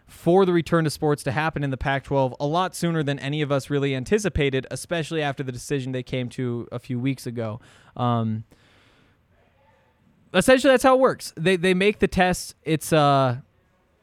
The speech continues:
it's a fifteen minute, uh, turnaround from the time you take the test until the time you get your results. This allows all of these schools to test their student athletes daily, which is a huge step in the right direction. You know, we talked a lot about that Austin Peay Central Arkansas game.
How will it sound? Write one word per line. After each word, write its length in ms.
it's 300
a 140
fifteen 880
minute, 560
uh, 100
turnaround 640
from 140
the 60
time 300
you 80
take 280
the 60
test 400
until 260
the 80
time 260
you 60
get 200
your 100
results. 480
This 360
allows 600
all 320
of 100
these 220
schools 580
to 100
test 440
their 120
student 400
athletes 540
daily, 460
which 160
is 100
a 60
huge 320
step 260
in 60
the 60
right 180
direction. 380
You 80
know, 80
we 120
talked 260
a 40
lot 200
about 260
that 200
Austin 400
Peay 240
Central 360
Arkansas 520
game. 340